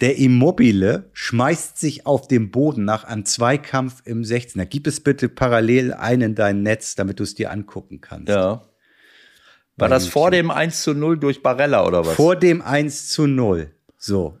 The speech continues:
Speaker 1: Der Ball kommt in den Sechzehner,
Speaker 2: Ja.
Speaker 1: der Gegenspieler von <laughs> Immobile klärt den Ball, Immobile schreit auf, schmeißt sich hin,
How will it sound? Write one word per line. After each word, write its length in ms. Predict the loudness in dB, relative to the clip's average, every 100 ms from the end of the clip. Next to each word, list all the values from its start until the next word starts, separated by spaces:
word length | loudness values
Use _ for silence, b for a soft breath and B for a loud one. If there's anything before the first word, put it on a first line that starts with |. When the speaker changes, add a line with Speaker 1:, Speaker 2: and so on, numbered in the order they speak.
| _ _
Speaker 1:
Der 120 | -2
Ball 260 | 2 0 0
kommt 280 | 0 -4 0
in 140 | 2
den 180 | 2 2
Sechzehner, 720 | 0 -2 -2 2 2 2 -2 -2
Speaker 2:
Ja. 120 | 0
Speaker 1:
der 140 | 0
Gegenspieler 680 | 2 2 2 -2 -6 0 0
von 200 | 2 -2 0
<laughs> 60 |
Immobile 680 | 0 4 4 2 2 2 2
klärt 420 | -4 0 2 4
den 220 | 2 0 2
Ball, 340 | 0 0 -4 B B B B
Immobile 680 | 0 4 4 4 4 4 2
schreit 640 | 0 -2 0 2 2 -2 -2
auf, 560 | 2 2 0 -10 -16 _ _
schmeißt 640 | -6 -2 2 2 0 -2
sich 200 | -2 0
hin, 460 | 2 2 2 -2 -6